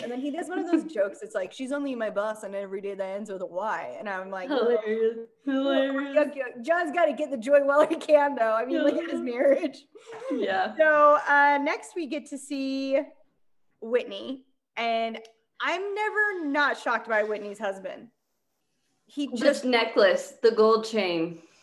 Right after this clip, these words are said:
Speaker 1: The whole vibe, he looked like he could be her grandpa. And I don't mean that as a dig. Whitney looks very young. She looks great. He looks very old. He does not look great.
Speaker 2: No. Fif-, well, I mean, he's fifty-two.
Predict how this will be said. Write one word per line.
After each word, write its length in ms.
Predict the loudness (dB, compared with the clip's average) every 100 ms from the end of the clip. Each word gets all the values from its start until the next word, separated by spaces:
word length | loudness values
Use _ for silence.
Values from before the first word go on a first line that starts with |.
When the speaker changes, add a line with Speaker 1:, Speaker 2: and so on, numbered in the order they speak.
| -20 -2
Speaker 1:
The 80 | -2
whole 360 | 0 2 2
vibe, 540 | 2 4 2 0 -8 -10
he 140 | -8
looked 260 | -4 -4 0
like 180 | -2 -2
he 200 | -8 -8
could 300 | -6 -8 -6
be 240 | -10 -8
her 180 | -6 -6
grandpa. 440 | -6 -8 -8 -6 -6
And 100 | -6
I 60 | -8
don't 340 | -4 -4 -4
mean 180 | -6 -6
that 220 | -6 -6 -8
as 100 | -8
a 40 |
dig. 300 | -4 -4 -4
Whitney 280 | -8 -8 -6
looks 240 | -6 -6 -8
very 320 | -8 -8 -6
young. 220 | -8 -10
She 180 | -14 -12
looks 240 | -12 -12
great. 280 | -6 -6 -6 -16 _ _
He 200 | -10 -2
looks 280 | -2 -2
very 340 | -6 -6 -4 -4
old. 260 | -4 -4
He 80 | -8
does 160 | -12 -10
not 240 | -8 -8
look 120 | -10 -10
great. 260 | -10 -10 -16 _ _ _
Speaker 2:
No. 280 | -6 -4 -6 -10 _ _
Fif-, 320 | -2 -2 -2
well, 220 | -4 2 4
I 60 |
mean, 200 | 6 4
he's 240 | 4 -2 -4
fifty-two. 840 | -4 -2 -4 -8 -2 0 0 -2